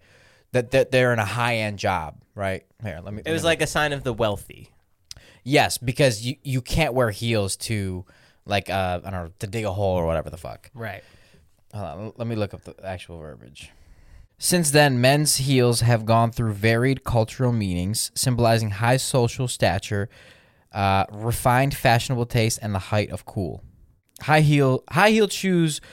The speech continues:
Speaker 1: were first worn in the tenth century as a way to help the Persian cavalry keep their shoes in their stirrups. I don't know what that means, but <clears throat>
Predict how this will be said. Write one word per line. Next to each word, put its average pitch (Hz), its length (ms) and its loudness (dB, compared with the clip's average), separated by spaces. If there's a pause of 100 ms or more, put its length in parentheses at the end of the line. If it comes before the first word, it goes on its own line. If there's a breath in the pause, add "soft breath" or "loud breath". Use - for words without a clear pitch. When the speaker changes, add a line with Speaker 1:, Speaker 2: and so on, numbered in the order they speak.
(140 loud breath)
Speaker 1:
were 123 100 0
first 143 300 0
worn 123 240 2
in 113 60 0
the 107 80 2
tenth 131 280 -2
century 117 480 -2
as 98 140 -2
a 104 60 0
way 104 160 0
to 107 100 0
help 104 260 0
the 95 80 -8
Persian 117 520 -2 (380 soft breath)
cavalry 98 440 2
keep - 300 -10
their 110 120 -2
shoes 98 480 -8 (180)
in 95 360 -6
their 87 320 -6 (140)
stirrups. - 520 -10
I 95 60 -14
don't 90 120 -10
know 67 60 -12
what 78 100 -12
that 92 120 -12
means, 104 260 -14
but - 260 -18 (1200 loud breath)
<clears throat> 147 100 -8